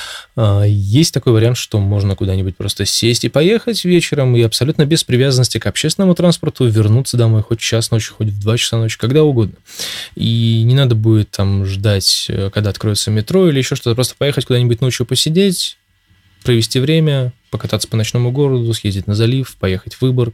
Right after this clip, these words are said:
куда угодно, и вернуться обратно. И это будет, мне кажется, очень приятный бонус, э, к тому, что мы с Ленкой любим делать. А мы любим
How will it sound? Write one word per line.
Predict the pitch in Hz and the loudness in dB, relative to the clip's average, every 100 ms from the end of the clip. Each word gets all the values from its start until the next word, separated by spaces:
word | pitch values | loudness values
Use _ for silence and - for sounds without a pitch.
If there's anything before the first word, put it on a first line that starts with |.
| - | -6
куда | 240 269 | -2 0
угодно, | 240 214 139 110 - - - | 2 4 4 2 0 -6 -2
и | |
вернуться | 220 165 151 107 | 2 4 2 -2
обратно. | 98 87 - - - - - - | -4 -8 -10 -16 -12 -10 -10 -14
И | - 156 | -6 -2
это | 170 156 | 0 0
будет, | 113 123 135 113 | -2 0 0 0
мне | 110 | -2
кажется, | 113 107 104 | 0 -2 -4
очень | - 98 - | -6 -8 -2
приятный | 107 110 117 107 95 92 92 | 0 4 2 2 -2 -2 -2
бонус, | 92 123 180 175 - - - | 0 2 4 4 2 -4 -2
э, | 120 110 107 - | 0 0 -2 -4
к | |
тому, | - 98 113 139 131 | -2 0 0 0 -2
что | - - 113 | -6 -2 0
мы | 110 104 | 2 2
с | - 107 | 0 0
Ленкой | 107 104 104 | -2 0 -2
любим | 101 101 | 0 0
делать. | 104 92 - | 0 -2 -2
А | |
мы | 107 175 | 2 2
любим | 151 131 | 4 2